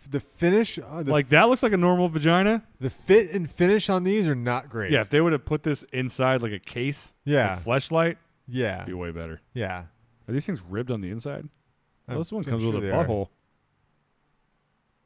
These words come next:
Speaker 2: That does not look like a butthole.
Speaker 1: No, let me see.
Speaker 2: Why the hell is it all lined out in the top and the bottom like that?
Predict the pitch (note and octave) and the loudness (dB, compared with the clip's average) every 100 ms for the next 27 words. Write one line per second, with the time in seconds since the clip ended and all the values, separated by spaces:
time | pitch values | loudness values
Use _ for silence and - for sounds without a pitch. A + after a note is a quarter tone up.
0 | _ _ _ _ _ _ _ - G2+ F2 | _ _ _ _ _ _ _ -16 -12 -12
1 | - G2+ F2 F2+ F#2 E2 E2 D2 D2 D#2 | -10 -12 -10 -12 -12 -16 -18 -18 -16 -16
2 | D2+ D2 D2 _ _ _ _ A2+ A#2 C#3 | -16 -18 -20 _ _ _ _ -6 -4 -2
3 | C#3+ A#2 G2 G2+ A#2+ F3 - G3 F#3 E3+ | -2 -2 -2 0 2 2 4 4 4 4
4 | E3+ D#3+ C#3 _ _ _ - A2 A2+ C#3+ | 2 2 0 _ _ _ -14 -6 -2 2
5 | D3 C3 C#3 B2 A#2 G#2+ - C#3 C3+ A#2 | 2 4 4 2 -2 -4 0 2 2 -2
6 | G2 A2 C#3+ A#2+ G#2+ F#2+ G2 F#2 | 0 2 4 2 -2 -6 -6 -8